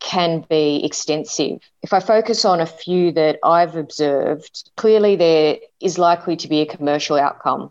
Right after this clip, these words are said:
And with that comes greater transparency around your economics. I think the other benefit we've seen is the ability to flex our operation as the ch-,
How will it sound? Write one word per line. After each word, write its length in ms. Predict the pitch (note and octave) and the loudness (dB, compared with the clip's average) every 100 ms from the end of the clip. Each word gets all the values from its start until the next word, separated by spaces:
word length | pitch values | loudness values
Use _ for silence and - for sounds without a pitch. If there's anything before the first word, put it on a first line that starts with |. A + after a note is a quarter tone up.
| _ | _
And 220 | D#3+ F3 F3 | -2 0 0
with 280 | A#3+ - | 0 0
that 340 | E3+ C#3+ C3+ - _ _ - | 0 0 0 -4 _ _ -10
comes 260 | E3+ D#3 - | -6 -4 -4
greater 340 | - E3 D#3+ | 0 0 0
transparency 1200 | - D#3 D3 - E3+ D#3 D#3 - - C#3+ C#3+ C#3 _ _ _ _ - | -4 -6 -6 -4 -2 -2 -2 -4 -4 -2 -4 -8 _ _ _ _ -4
around 360 | D#3+ D#3 D3+ D3+ | -2 0 -2 -2
your 100 | D3+ | -2
economics. 920 | D3 - D3 C#3+ C3+ - - - - _ - | -4 -6 -2 -2 -2 -6 -10 -10 -12 _ -4
I 40 | |
think 160 | G#3+ A#3 | -2 0
the 180 | A3 - | 0 2
other 440 | G3+ F3 G3 E3+ | 2 4 2 2
benefit 440 | F3 E3 E3 F3 - | 0 0 -2 -4 -2
we've 180 | D#3+ - | -6 -4
seen 280 | E3 D#3+ | -2 0
is 140 | D#3+ D#3+ | 0 0
the 100 | E3 | 0
ability 380 | E3+ F3 E3 D#3+ | 2 2 2 -2
to 120 | E3 - | -6 -4
flex 340 | E3+ E3 - F3 | -2 -2 -2 0
our 140 | D#3 | 2
operation 680 | D3+ - D3+ D3+ D3+ - D3 | 0 -2 0 0 -2 -4 -2
as 200 | D3 - | -4 -6
the 80 | - | -12
ch-, 180 | - | -12